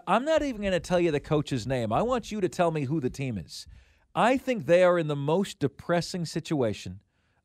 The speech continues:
of any team in the entire National Football League. Okay? They won this weekend. They're way better than the Carolina Panthers, and the Carolina Panthers don't have a first-round pick next year.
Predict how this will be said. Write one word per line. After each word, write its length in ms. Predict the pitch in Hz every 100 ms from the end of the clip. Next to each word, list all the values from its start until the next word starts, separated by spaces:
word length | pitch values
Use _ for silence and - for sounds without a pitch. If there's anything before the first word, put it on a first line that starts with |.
| 139
of 120 | 139
any 240 | 165 190
team 280 | - 180 170
in 60 | 151
the 80 | 135
entire 420 | 117 151 156 160
National 380 | 147 139 - 139
Football 420 | 139 - 98 85
League. 300 | 73 - _ _ _ _ _ _ -
Okay? 400 | 120 151 147 139 _ _ _
They 300 | 107 165 180
won 520 | 151 135 151 202 190
this 220 | 135 -
weekend. 580 | - 98 - - - - _ _ _ _ _ _ _ _ _ -
They're 520 | 110 160 165 165 156 151
way 460 | 123 151 196 233
better 280 | 175 196 196
than 140 | 170
the 80 | 156
Carolina 480 | - 180 175 170 147
Panthers, 560 | - 160 165 131 120 -
and 220 | 156 180
the 60 | 175
Carolina 400 | - 170 165 147
Panthers 400 | 160 160 147 104
don't 180 | 147 156
have 120 | 127
a 20 |
first-round 640 | - 156 147 151 139 120
pick 260 | - 165 -
next 260 | 110 -
year. 240 | 92 76